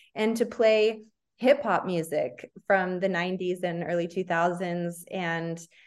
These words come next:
um, taste wines from prestigious wineries and, um, and yeah, Burgundy appellations. It was a really wonderful thing. So I love the idea of blending,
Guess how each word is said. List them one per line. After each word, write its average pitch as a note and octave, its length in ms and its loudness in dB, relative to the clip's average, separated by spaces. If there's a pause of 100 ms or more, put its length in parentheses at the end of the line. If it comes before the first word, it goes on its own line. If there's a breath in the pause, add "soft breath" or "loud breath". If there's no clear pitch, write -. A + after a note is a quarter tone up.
(180 soft breath)
um, D#3+ 640 -2
taste F#3 440 -4
wines F3+ 680 -2
from E3+ 500 -4
prestigious A3+ 560 0
wineries F#3 680 0 (140)
and, E3 400 -6 (120)
um, E3 560 -6
and E3 300 -8 (640 soft breath)
yeah, E3 200 -2
Burgundy F#3 540 2
appellations. F3 1000 0
It G3 120 2
was F#3 200 2
a F3 100 0
really E3+ 240 0
wonderful D#3 400 -4
thing. C#3+ 220 -6
So - 320 2
I G3 80 6
love G3+ 220 6
the G3+ 120 0
idea F3 280 2
of E3 100 -6
blending, D#3+ 640 -4